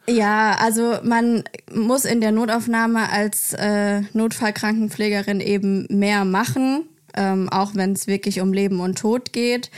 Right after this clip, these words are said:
Und man hat auch viel mehr Verantwortung und da durfte ich schon mal so ein bisschen reinschnuppern, wie es dann ist, wenn man die ganze Verantwortung hat und wenn man wirklich mehr machen darf. Jetzt nicht, dass Krankenpfleger wenig machen dürfen, das sage ich nicht.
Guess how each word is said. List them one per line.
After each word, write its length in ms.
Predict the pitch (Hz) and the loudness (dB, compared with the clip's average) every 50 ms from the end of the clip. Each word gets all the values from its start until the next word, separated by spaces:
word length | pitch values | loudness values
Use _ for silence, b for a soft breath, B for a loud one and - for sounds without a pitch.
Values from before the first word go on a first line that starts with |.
| B B B B B | B B B B B
Und 420 | B - 202 208 202 190 - - | B -2 0 0 0 -2 -4 -2
man 200 | 196 208 202 202 | 0 0 2 2
hat 140 | 220 214 - | 0 0 -2
auch 100 | - 208 | -4 -6
viel 240 | - - - 226 220 | -4 -2 0 0 2
mehr 200 | 208 196 190 196 | 2 2 0 -2
Verantwortung 720 | 196 - 185 165 185 220 226 - 220 214 208 - 220 208 196 | -2 -2 -2 -2 -2 -2 -2 -4 -4 -4 -4 -2 -2 -2 -2
und 100 | 190 190 | 0 0
da 100 | 185 185 | -2 -2
durfte 320 | 180 202 208 208 - - | -2 -2 -4 -4 -4 -6
ich 80 | 196 - | -6 -4
schon 220 | - - 208 208 | -4 -2 -2 0
mal 240 | 208 196 190 190 180 | 0 0 -2 -2 -4
so 120 | 190 202 190 | -4 -6 -6
ein 40 | |
bisschen 260 | 185 202 196 - - 196 | -4 -4 -6 -4 -4 -4
reinschnuppern, 580 | 185 185 196 208 - 220 202 202 208 190 190 | -2 -2 -2 -4 -4 -6 -6 -4 -2 -2 -2
wie 80 | 190 196 | -2 -2
es 120 | 202 - | -4 -4
dann 160 | - 196 190 | -4 -4 -4
ist, 200 | 180 - - - | -4 -4 -6 -6
wenn 100 | - 180 | -4 -4
man 140 | 185 180 185 | -2 -2 -2
die 80 | 180 175 | -2 -2
ganze 280 | 196 190 208 226 240 | -2 -2 -2 -2 -4
Verantwortung 680 | 214 - 208 190 196 202 - 208 202 202 - 208 214 208 | -4 -4 -2 -2 -2 -2 -2 -4 -4 -4 -2 -2 -2 -2
hat 180 | 214 208 202 - | -2 -4 -4 -6
und 200 | - 185 190 190 | -6 -6 -6 -4
wenn 140 | 190 190 190 | -2 -2 -2
man 140 | 185 185 185 | 0 0 -2
wirklich 300 | 190 190 - 196 - - | -2 -4 -6 -6 -4 -2
mehr 300 | 208 208 214 226 233 240 | 0 0 2 2 0 0
machen 300 | 240 220 220 - 220 208 | 0 -2 -2 -2 -2 -2
darf. 200 | 190 196 208 - | -2 -2 -2 -2
Jetzt 160 | 208 196 - | -2 -2 -2
nicht, 180 | 247 254 262 - | -2 -2 0 -2
dass 140 | 220 214 - | -2 -2 -2
Krankenpfleger 640 | - 220 208 214 208 196 - 208 196 - 180 180 | 0 0 2 2 0 0 -2 -2 -2 -2 -2 -2
wenig 280 | 180 190 185 180 170 - | 0 0 0 -2 -2 -2
machen 300 | 202 208 240 - 226 208 | -2 -2 0 0 -2 -2
dürfen, 300 | - 180 185 - 220 190 | -2 -2 -4 -2 -2 -2
das 160 | 185 196 - | -2 -2 -2
sage 200 | - 175 - - | -4 -4 -4 -4
ich 140 | 180 - - | -6 -4 -2
nicht. 220 | 214 240 262 - | -2 -4 -4 -6